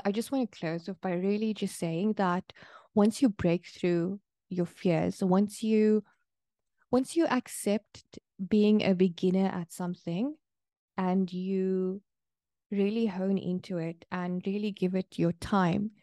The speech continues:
you will see that you are a magnet. You have not been given your dreams and your vision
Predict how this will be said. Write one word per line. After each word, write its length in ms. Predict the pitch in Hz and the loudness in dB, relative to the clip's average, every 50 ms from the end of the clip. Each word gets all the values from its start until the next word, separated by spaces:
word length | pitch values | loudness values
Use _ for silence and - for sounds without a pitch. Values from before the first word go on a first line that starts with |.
| _ _ _ _ _ _ _ | _ _ _ _ _ _ _
you 220 | 202 202 214 220 | 4 4 4 6
will 180 | 226 262 269 247 | 6 4 2 2
see 340 | - - - 196 185 190 | 0 -4 -4 -2 -2 0
that 160 | 185 - 185 185 | 0 2 0 0
you 380 | 180 180 190 202 208 214 220 311 _ | 0 0 2 4 4 4 2 2 _
are 320 | 196 190 190 190 190 196 _ _ | -2 0 0 0 -2 -4 _ _
a 80 | 190 185 | 0 0
magnet. 840 | 185 180 175 175 170 170 175 180 190 175 165 180 196 - _ - _ _ _ _ _ _ _ _ _ _ _ | 2 2 0 -2 -2 -4 -6 -6 -6 -4 -4 -4 -4 -8 _ -20 _ _ _ _ _ _ _ _ _ _ _
You 640 | 214 208 208 214 214 214 220 220 220 220 220 220 - - _ _ _ | 2 4 6 8 8 8 8 6 6 4 2 0 -4 -10 _ _ _
have 260 | 202 208 214 202 196 | 0 0 0 2 4
not 280 | 208 208 208 196 196 _ | 4 4 4 4 2 _
been 200 | - 202 190 196 | 0 0 0 0
given 500 | 190 196 185 180 185 170 175 180 180 185 - | 0 -2 -4 -4 -4 -4 -4 -4 -6 -6 -4
your 180 | 190 190 185 | -2 -2 -2
dreams 440 | 180 175 - 190 185 185 180 185 185 - | -2 -6 -8 -6 -4 -4 -4 -6 -8 -8
and 160 | - 180 180 185 | -6 -4 -2 -2
your 140 | 180 175 | -2 -2
vision 600 | 170 _ - 175 170 - 175 170 170 - 202 214 | -4 _ -8 -8 -8 -8 -10 -8 -8 -10 -12 -14